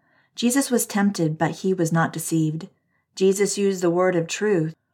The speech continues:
or God's word, to show us how powerful truth is against the enemy's schemes. Adam and Eve knew God's words, but lacked the trust to follow God's instructions when their own desires seemed more appealing. Jesus knew the truth because he himself is the truth.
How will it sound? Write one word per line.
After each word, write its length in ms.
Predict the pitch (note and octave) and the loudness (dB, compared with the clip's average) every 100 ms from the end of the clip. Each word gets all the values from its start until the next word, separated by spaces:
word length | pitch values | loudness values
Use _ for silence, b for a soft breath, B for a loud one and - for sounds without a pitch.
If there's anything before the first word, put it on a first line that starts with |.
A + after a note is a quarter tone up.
| _ | _
or 120 | F3 | -4
God's 360 | E3+ E3+ F#3+ - | -2 0 -2 -4
word, 300 | D3+ D#3 F#3 b b b | -4 -4 -6 b b b
to 100 | - | -6
show 300 | - - G#3+ | -2 0 2
us 140 | G#3+ G#3 | 2 0
how 160 | A3 | -2
powerful 480 | G#3+ G3+ G#3 A3 G#3+ | 0 0 0 0 -4
truth 300 | G3 A#3 A3+ | -4 -4 0
is 160 | F3 E3+ | 0 0
against 300 | F3 E3+ E3 | 0 0 0
the 80 | E3+ | 0
enemy's 320 | E3+ E3+ E3 | 2 0 -2
schemes. 600 | - F#3+ E3 D3+ D#3 - _ _ _ _ - | -2 0 0 -2 -6 -16 _ _ _ _ -4
Adam 280 | A3 D4 E4+ | 2 2 4
and 120 | A#3 | 2
Eve 180 | A3+ F#3+ | 2 2
knew 180 | G#3 | 0
God's 320 | G#3+ G#3 G3 E3+ | 0 -2 -2 -2
words, 400 | E3+ F3 F#3 - | -2 0 -2 -2
but 180 | F3+ | -4
lacked 380 | - F3+ F#3 - | -2 -6 -6 -10
the 80 | - | -10
trust 400 | - - F#3+ - | -8 -6 -6 -6
to 60 | E3+ | -6
follow 320 | F3+ E3+ E3+ | -2 0 0
God's 260 | E3+ E3 | 0 0
instructions 800 | E3 D#3+ - F3+ F3 D#3+ D3+ - | 0 -2 -2 -2 -2 -2 -4 -2
when 100 | E3+ | 0
their 140 | E3+ E3+ | 0 0
own 200 | F#3 G#3+ | 2 2
desires 560 | A3 F3 D#3+ D#3 D#3 - | 2 2 0 0 -2 -2
seemed 200 | E3+ D#3+ | 2 4
more 200 | D#3+ D3+ | 4 -2
appealing. 580 | - F3+ E3 D#3 D#3+ - _ _ _ _ _ _ | -4 -4 -2 -4 -6 -10 _ _ _ _ _ _
Jesus 400 | A3+ B3 A3 G3 | 0 2 2 -2
knew 100 | E3+ | 0
the 100 | E3 | 0
truth 360 | E3 D#3+ E3 | 0 -2 -2
because 320 | E3+ E3 E3+ D#3+ | -4 0 0 0
he 80 | |
himself 460 | F#3 F3 F#3+ F3+ F3+ | -2 -2 0 0 -2
is 220 | - G3+ G#3 | -2 -2 -2
the 120 | E3 | -4
truth. 480 | - D3+ D3+ - | -4 -6 -8 -12